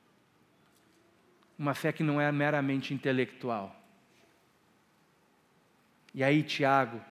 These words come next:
encerra com uma afirmação categórica e definitiva. Assim como o corpo sem espírito está morto, também a fé sem obras está morta.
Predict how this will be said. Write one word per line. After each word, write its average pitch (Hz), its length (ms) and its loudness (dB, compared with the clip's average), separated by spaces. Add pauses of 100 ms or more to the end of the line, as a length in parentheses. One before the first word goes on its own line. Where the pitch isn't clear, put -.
(480)
encerra 143 400 0
com 135 160 -4
uma 135 140 0
afirmação 131 580 -4 (180)
categórica 135 960 0 (440)
e 139 100 -8
definitiva. 127 720 -6 (1500)
Assim 214 360 8
como 262 260 10
o 180 140 0
corpo 196 460 10
sem 202 280 4
espírito 185 500 2
está 165 260 2
morto, 143 480 0 (520)
também 143 340 2
a 139 80 2
fé 123 400 -2 (380)
sem 131 340 -2
obras 117 520 -6 (460)
está - 280 -10
morta. 104 340 -12